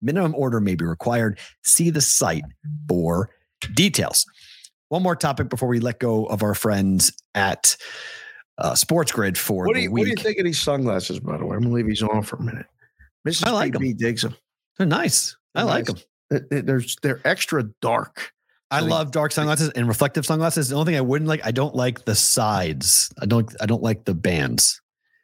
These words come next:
Speaker 2: Right.
Speaker 1: They're thick. They're very
Speaker 2: They're a
Speaker 1: thick.
Speaker 2: little thick, but
Speaker 1: Yeah,
Speaker 2: they're
Speaker 1: that would be
Speaker 2: blue.
Speaker 1: my Oh, interesting.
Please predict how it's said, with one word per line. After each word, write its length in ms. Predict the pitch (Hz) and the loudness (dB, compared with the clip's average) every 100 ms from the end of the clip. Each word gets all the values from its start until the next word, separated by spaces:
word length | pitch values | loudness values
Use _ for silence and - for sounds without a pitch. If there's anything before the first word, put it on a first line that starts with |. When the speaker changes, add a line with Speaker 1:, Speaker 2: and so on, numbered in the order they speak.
| _ _ - | _ _ -6
Speaker 2:
Right. 140 | 110 110 | -2 0
Speaker 1:
They're 100 | 107 | 0
thick. 420 | - 85 - - _ _ - | -2 -2 -4 -12 _ _ -4
They're 80 | 92 | 0
very 160 | 104 | 2
Speaker 2:
They're 80 | 98 | 2
a 20 | |
Speaker 1:
thick. 100 | - 110 | 0 0
Speaker 2:
little 180 | 101 - 95 | -2 -2 -6
thick, 80 | - | -4
but 180 | 98 - - - - | -6 -6 -8 -16 -6
Speaker 1:
Yeah, 140 | 139 - | -6 -2
Speaker 2:
they're 100 | 131 | -2
Speaker 1:
that 100 | 107 | 0
would 100 | 131 | 0
be 40 | |
Speaker 2:
blue. 200 | 147 254 | 2 2
Speaker 1:
my 40 | 202 - _ _ _ _ _ | 0 -4 _ _ _ _ _
Oh, 260 | - 370 - | -2 0 0
interesting. 440 | 247 254 - 78 | 0 0 0 -2